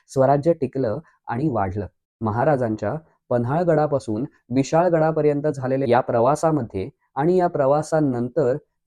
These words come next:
ज्या ज्या अनामिक वीरांनी हौतात्म्य पत्करलं,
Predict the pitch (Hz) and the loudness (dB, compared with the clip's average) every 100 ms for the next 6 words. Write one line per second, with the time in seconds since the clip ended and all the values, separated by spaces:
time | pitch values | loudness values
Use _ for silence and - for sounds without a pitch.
0 | 120 139 156 151 131 120 - _ 117 123 | -4 0 0 0 -2 -4 -10 _ -2 0
1 | 135 165 180 143 120 123 151 131 131 - | 2 0 0 0 0 0 0 -2 -4 -10
2 | _ 117 117 135 151 165 165 117 110 101 | _ -2 2 0 2 -2 -2 -8 -8 -6
3 | 98 | -8